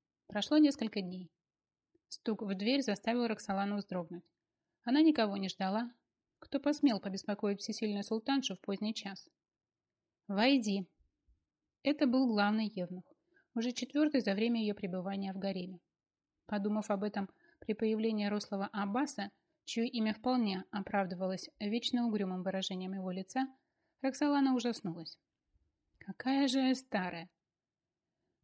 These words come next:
Она старалась не менять слуг часто, хотя к евнухам это не относилось. Молоденькие глуповатые служанки рядом раздражали. К тому же их юность подчёркивала её собственный возраст. Конечно, во дворце немало молодых рабынь,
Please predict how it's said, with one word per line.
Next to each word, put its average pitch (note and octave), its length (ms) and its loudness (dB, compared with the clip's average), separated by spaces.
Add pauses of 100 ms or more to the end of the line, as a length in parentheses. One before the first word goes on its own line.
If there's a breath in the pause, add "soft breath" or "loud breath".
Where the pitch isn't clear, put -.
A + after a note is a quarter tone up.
Она G#3 280 0
старалась B3+ 560 0
не G#3+ 100 -2
менять A3 400 -2
слуг - 340 -8
часто, F3 580 -12 (460)
хотя G3 260 -4
к - 140 -20
евнухам C4 460 4
это G3 200 -4
не F#3 120 -4
относилось. F#3 680 -10 (800)
Молоденькие D4+ 500 6
глуповатые A#3 580 2
служанки A3 500 -2
рядом G3 280 0
раздражали. G3 680 -6 (320)
К - 80 -20
тому F#3+ 200 -2
же G3 160 -4
их - 140 -6
юность B3+ 300 2 (360)
подчёркивала C#4 680 0
её G#3 220 0
собственный G#3 480 -4
возраст. F3+ 520 -8 (640)
Конечно, G#3 480 -2
во G3 80 -2
дворце G#3 320 0
немало B3+ 380 4
молодых F#3+ 440 -4
рабынь, A#3+ 400 -2